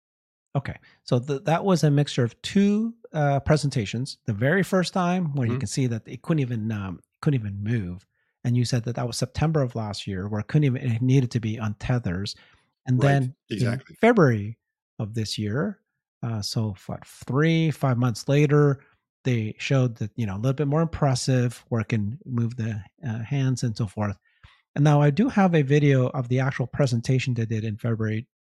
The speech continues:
Speaker 1: and they are talking about it. Should we show that? And you want to pause in certain
Speaker 2: Yeah,
Speaker 1: areas
Speaker 2: right.
Speaker 1: or
Speaker 2: So,
Speaker 1: okay.
Speaker 2: yeah. So, so just to, to summarize everything is, is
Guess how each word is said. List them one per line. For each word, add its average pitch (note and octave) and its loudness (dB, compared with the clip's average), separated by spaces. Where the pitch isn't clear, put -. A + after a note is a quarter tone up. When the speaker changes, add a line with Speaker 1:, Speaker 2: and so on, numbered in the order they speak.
Speaker 1:
and B2 0
they C3 2
are C3 0
talking F3 2
about G#2 -2
it. - -8
Should B2 -2
we B2 2
show D3+ 2
that? D3 0
And B2+ -2
you A#2+ 0
want B2 0
to A#2+ 0
pause C#3 0
in C3 0
certain C#3 -6
Speaker 2:
Yeah, D3+ 4
Speaker 1:
areas D#3 2
Speaker 2:
right. G#2+ -2
Speaker 1:
or A#2+ 0
Speaker 2:
So, B2 -4
Speaker 1:
okay. B2 -4
Speaker 2:
yeah. F3 -2
So, D#3+ -2
so D3+ 0
just F#3 2
to, C#3 0
to B2+ -6
summarize C3+ 0
everything G2 -10
is, G2+ -12
is A2 -10